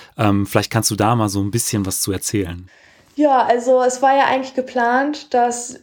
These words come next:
Speaker 2: ähm, Cindy und ich und Herr Kühne zusammen dahin fahren.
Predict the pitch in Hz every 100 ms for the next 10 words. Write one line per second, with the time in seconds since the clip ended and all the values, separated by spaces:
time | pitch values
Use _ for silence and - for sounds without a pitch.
0 | - 233 226 226 220 220 214 - _ -
1 | - _ - - 277 262 254 226 220 233
2 | 285 294 - _ _ _ - 254 262 233
3 | 269 247 247 240 269 302 302 294 302 285
4 | 285 311